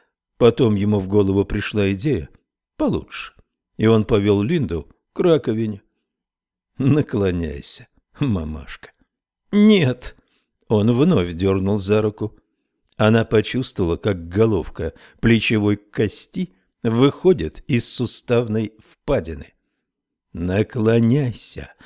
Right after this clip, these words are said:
словно хочешь вымыть свои красивые светлые волосы». «Линда», позвал Терстон, «как ты там?» «Господи Иисусе, пусть только не спрашивает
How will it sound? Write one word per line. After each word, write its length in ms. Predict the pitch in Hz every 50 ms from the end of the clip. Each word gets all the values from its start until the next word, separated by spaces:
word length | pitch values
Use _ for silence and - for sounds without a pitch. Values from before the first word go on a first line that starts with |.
| - - -
словно 580 | - - - 156 196 233 240 226 185 131 120 120
хочешь 540 | - - 262 285 - - - 101 90 - -
вымыть 520 | 107 113 127 107 85 76 69 - - - - - - _
свои 560 | - - - - 156 160 160 151 143 135 117 - - - _ _ _ _ -
красивые 840 | - 170 151 151 147 - - - - 208 208 180 185 185 175 170
светлые 800 | 160 - - 147 147 165 156 151 - 147 147 147 143 139 131 135 - _ _ -
волосы». 640 | - 160 180 180 117 73 69 - - - - - _ _ _ _ _ _ _ _ _ _ _ _ _ _ _ _ _ _ _ _ _ _ _ _ _ -
«Линда», 720 | 95 104 120 156 208 220 208 180 131 107 101 82 - - _ _ _ _ _ _ - 117
позвал 380 | 110 87 95 92 87 82 82
Терстон, 420 | - - 87 - - - - 87 - _ _ _ _ _ _ -
«как 300 | - 196 220 220 220 -
ты 140 | - 139 113
там?» 340 | - 113 90 87 76 73 _ _ _ _ _ _ _ _ _ _ _ _ _ _ _ _ _ _
«Господи 880 | - 131 - 147 107 95 95 90 - - - - - 117 110 95 113
Иисусе, 580 | 117 120 127 - - - 123 101 - - 104
пусть 420 | - _ - 202 190 - - - -
только 360 | - 208 180 - - 156 143
не 120 | 139 180
спрашивает 760 | 160 - - - 165 175 170 - - - 113 110 104 104 101